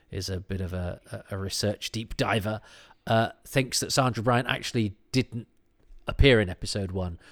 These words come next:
but by which time the roller captions had been done. And we know that the roller captions are done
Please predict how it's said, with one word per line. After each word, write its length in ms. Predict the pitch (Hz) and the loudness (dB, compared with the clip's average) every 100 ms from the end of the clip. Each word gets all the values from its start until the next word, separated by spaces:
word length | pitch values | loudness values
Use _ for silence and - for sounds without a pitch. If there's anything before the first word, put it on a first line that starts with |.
| - - | -20 -6
but 140 | 104 | 0
by 160 | 113 110 | 4 6
which 280 | 113 - - | 4 0 0
time 220 | 101 95 | 0 2
the 80 | 98 | 0
roller 220 | 98 90 | 0 -2
captions 480 | - - - 98 95 | -4 -8 -10 -8 -10
had 140 | 87 | -6
been 140 | 95 90 | -6 2
done. 260 | 110 82 - - - | 2 2 -6 -20 -6
And 100 | 104 | 0
we 80 | 110 | 4
know 200 | 131 143 | 6 6
that 140 | 131 | 4
the 60 | 101 | 0
roller 240 | 107 98 | 0 0
captions 520 | - - - - 101 | -2 -4 -4 -8 -4
are 180 | 104 101 | 0 0
done 440 | 92 107 95 87 | 0 2 2 -2